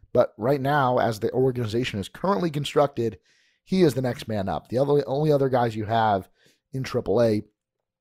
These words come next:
Colin Poche, Ralph Garza Junior, and Calvin Fauché, those are all relievers. You've got some other guys like Dustin Knight, who was just D F A'd but passed through waivers. He could be called back up. Uh, Aaron Slegers,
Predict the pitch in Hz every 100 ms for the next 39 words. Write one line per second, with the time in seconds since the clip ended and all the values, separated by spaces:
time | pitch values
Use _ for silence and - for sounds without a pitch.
0 | _ - - 127 117 110 101 117 107 98
1 | - _ _ _ 110 117 113 113 104 95
2 | 101 110 101 92 85 _ _ - 87 -
3 | 110 104 85 - 135 151 - 92 87 90
4 | _ _ _ _ - 185 190 160 139 127
5 | 127 58 - - _ _ _ _ _ -
6 | 143 160 151 143 139 139 135 123 117 123
7 | - 120 113 110 107 - _ _ - 113
8 | 117 113 - _ _ - 113 104 120 -
9 | 127 117 120 110 110 101 104 - - 113
10 | 107 - 120 107 107 107 110 - 120 113
11 | 113 117 110 104 110 104 117 113 107 -
12 | _ _ _ _ _ - 85 104 113 107
13 | - 107 113 123 120 -